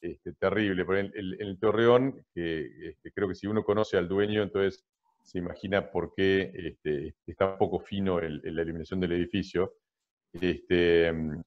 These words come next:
no es la iluminación del edificio en re-, en realidad, sino que han hecho,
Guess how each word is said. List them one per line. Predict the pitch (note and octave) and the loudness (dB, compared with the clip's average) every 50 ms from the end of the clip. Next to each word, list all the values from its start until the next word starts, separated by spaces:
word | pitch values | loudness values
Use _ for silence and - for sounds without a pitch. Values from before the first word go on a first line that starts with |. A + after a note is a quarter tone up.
| _ | _
no | - F2+ F#2+ A#2+ | -4 0 2 4
es | C#3 D#3 | 4 6
la | C3+ B2+ | 8 8
iluminación | A#2+ G#2+ G#2 G2+ F#2+ - - A#2+ | 8 8 6 2 2 2 2 4
del | A2+ G2+ | 4 4
edificio | F#2+ F2 F#2 A#2 A2+ - A2 | 4 2 2 0 4 6 6
en | G2+ F2 | 6 6
re-, | F2 F#2 G2 G2+ | 4 2 2 2
en | F2+ | 0
realidad, | E2+ F2 G2 A#2+ B2+ | 2 6 6 6 6
sino | - - G#2 G2 D#2+ | 4 2 0 4 6
que | F#2+ F#2+ F2 F#2 - - _ _ - | 6 6 6 6 2 -12 _ _ 2
han | - G2 B2 | 4 6 6
hecho, | C3+ C3+ - A#2+ G#2+ G2 - - | 8 8 10 10 12 10 10 6